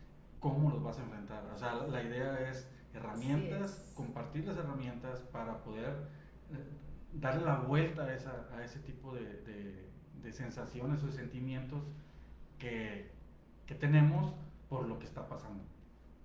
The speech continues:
Speaker 1: Eh, si se fijan, ya no dije bueno o malo, simplemente son sentimientos que nos generan las cosas que nos están pasando. Entonces, la idea es esa,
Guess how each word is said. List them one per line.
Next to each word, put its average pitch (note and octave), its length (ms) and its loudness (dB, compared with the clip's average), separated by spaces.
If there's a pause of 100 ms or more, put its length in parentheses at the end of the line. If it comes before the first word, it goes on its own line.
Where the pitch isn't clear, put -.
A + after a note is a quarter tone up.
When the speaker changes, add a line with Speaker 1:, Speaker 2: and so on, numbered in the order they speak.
(100)
Speaker 1:
Eh, G#2+ 440 -10
si - 120 -14
se G#2+ 120 -10
fijan, C#3+ 520 0
ya A#2 220 -2
no A#2+ 160 -4
dije B2 300 -4 (100)
bueno A2+ 220 -2
o A2+ 40 -2
malo, C#3+ 360 0
simplemente C3 500 -4
son A#2+ 220 -8
sentimientos C3+ 560 -4
que C3+ 120 -6
nos A2 200 -6
generan A#2 400 -2
las - 180 -6
cosas E3 400 -4
que A2+ 140 -8
nos G#2+ 160 -10
están G#2 240 -10
pasando. G#2 340 -8
Entonces, A#2+ 320 -6 (840)
la A#2+ 120 -4
idea B2 260 2
es B2 100 0
esa, D3 300 0